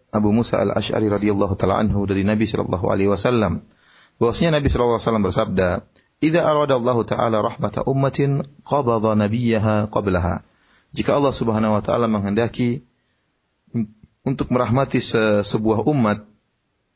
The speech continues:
maka Allah akan meng-, me-, me-, meni-, membuat nabi mereka meninggal sebelum, eh, umat tersebut. Faja'alahu laha faratan wa salafan baina yadayha.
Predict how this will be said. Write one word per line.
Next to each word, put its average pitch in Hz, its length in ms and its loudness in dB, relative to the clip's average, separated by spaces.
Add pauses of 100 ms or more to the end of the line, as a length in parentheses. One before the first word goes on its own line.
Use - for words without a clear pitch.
(180)
maka 113 240 0
Allah 156 320 2
akan 165 320 0 (480)
meng-, 107 400 0
me-, 104 560 0 (160)
me-, 98 160 0
meni-, 107 320 2
membuat 110 640 2
nabi 113 320 2
mereka 135 480 0 (400)
meninggal 151 720 2 (440)
sebelum, 123 640 0 (480)
eh, 101 320 2
umat 113 240 2
tersebut. 95 480 -2 (840)
Faja'alahu 151 680 2
laha 147 320 2
faratan 135 640 0
wa 110 160 -2
salafan 123 480 0
baina 110 320 0
yadayha. 92 560 -2